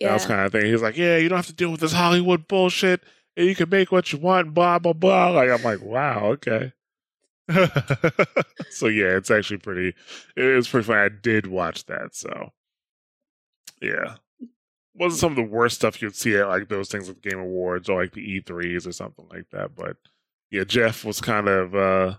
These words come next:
Speaker 1: he was kind of like, you know, he was like, "Uh, can I say, can I," he, he asked me if he could curse, too.
Speaker 2: Yeah,
Speaker 1: <laughs> He was like,
Speaker 2: after
Speaker 1: he was
Speaker 2: he
Speaker 1: like, "Yeah, it's
Speaker 2: already
Speaker 1: fine, it's the
Speaker 2: cursed.
Speaker 1: internet." Yeah, he was
Speaker 2: Yeah.
Speaker 1: like, "Yeah, it's, it's the internet, it's okay."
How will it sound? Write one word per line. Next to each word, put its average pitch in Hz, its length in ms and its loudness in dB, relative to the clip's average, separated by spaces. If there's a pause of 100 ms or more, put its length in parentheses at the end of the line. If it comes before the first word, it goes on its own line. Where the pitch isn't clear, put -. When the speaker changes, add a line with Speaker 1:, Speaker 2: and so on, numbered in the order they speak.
(1000)
Speaker 1:
he 302 40 -6
was 285 80 -6
kind 123 260 0
of 113 80 0
like, 104 280 2
you 117 60 4
know, 98 180 4
he 101 40 2
was 101 140 -2
like, 104 120 0
"Uh, 123 280 4
can 127 140 2
I 127 100 2
say, 165 260 2
can 143 160 2
I," 143 140 4
he, 165 440 2
he 269 240 6
asked 285 240 2
me 165 120 6
if 160 60 2
he 151 60 -8
could 143 140 -4
curse, 165 340 4
too. 120 320 2 (360)
Speaker 2:
Yeah, 240 160 4
Speaker 1:
<laughs> 262 60 6
He 247 40 8
was 233 120 6
like, - 40 6
Speaker 2:
after 165 120 6
Speaker 1:
he - 40 8
was - 80 4
Speaker 2:
he 262 140 8
Speaker 1:
like, - 60 6
"Yeah, - 60 4
it's - 80 6
Speaker 2:
already - 220 4
Speaker 1:
fine, 117 180 4
it's 127 140 4
the 113 60 4
Speaker 2:
cursed. 107 80 4
Speaker 1:
internet." 104 280 4
Yeah, 139 140 6
he 139 80 6
was 151 60 6
Speaker 2:
Yeah. 147 100 4
Speaker 1:
like, 120 80 0
"Yeah, 120 80 4
it's, 110 140 -2
it's 143 140 0
the 123 100 2
internet, 104 280 0
it's 92 160 -2
okay." 95 400 0